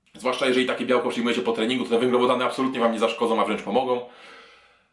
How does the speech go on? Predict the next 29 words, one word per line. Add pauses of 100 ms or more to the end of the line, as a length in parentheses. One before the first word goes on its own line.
(220)
Yy,
natomiast
cenowo
będzie
najlepszy,
więc
lepiej
sobie
kupić
koncentrat
i
do
niego
na
przykład
do-,
jeszcze
dołożyć
witaminy,
zamiast
kupować
w
tej
samej
cenie
co
koncentrat
i
witaminy